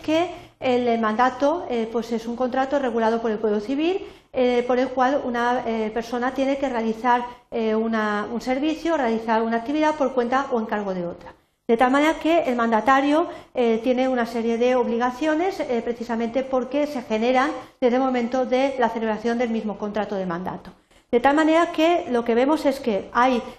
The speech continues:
en primer lugar, el cumplimiento de la obligación de mandato y también, eh, tiene, eh, la obligación de responder. Vamos a ver estas dos obligaciones y aquí es necesario que las podáis distinguir. El mandatario, en primer lugar, queda obligado por la aceptación a cumplir el mandato.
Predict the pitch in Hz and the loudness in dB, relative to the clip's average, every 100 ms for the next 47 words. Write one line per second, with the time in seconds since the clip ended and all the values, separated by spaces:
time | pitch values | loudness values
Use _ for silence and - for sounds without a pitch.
0 | - 240 226 233 247 262 294 330 381 370 | -6 -2 0 0 0 0 4 4 4 2
1 | 254 240 233 233 233 254 254 233 220 233 | -2 -2 -2 -2 0 0 0 -2 0 2
2 | 220 247 254 247 233 254 311 311 294 294 | 0 0 -2 -2 -2 0 0 2 2 2
3 | 320 311 294 320 302 294 294 294 - - | 0 0 2 2 4 4 2 -2 -8 0
4 | 247 247 262 277 302 285 240 233 240 240 | 2 4 2 4 2 2 2 4 2 2
5 | 262 262 262 233 240 247 277 269 247 - | 0 0 0 0 0 0 2 2 -2 -4
6 | 214 196 185 147 - - _ - 254 294 | -6 -6 -4 -6 -8 -20 _ 0 2 4
7 | 320 320 302 277 247 233 226 254 302 302 | 2 0 0 -4 -4 -6 -4 -2 -2 -2
8 | 311 330 359 - - - 269 247 285 285 | -2 -2 -4 -10 -20 0 0 2 2 2
9 | 285 277 269 277 277 269 269 240 233 240 | 2 2 2 2 0 0 -2 -2 -2 -2
10 | 247 - 202 185 180 - _ _ _ - | -8 -6 -8 -8 -10 -14 _ _ _ -2
11 | 277 269 262 262 285 320 339 320 311 311 | 2 4 4 4 4 4 2 0 2 2
12 | 311 349 302 254 247 262 262 254 302 311 | 4 2 4 4 4 2 4 4 2 2
13 | 254 220 254 262 262 285 320 302 240 233 | 0 2 0 -2 -2 -2 0 -2 0 0
14 | 208 180 190 180 180 277 339 - | 0 -4 -4 -4 -2 -4 -4 -12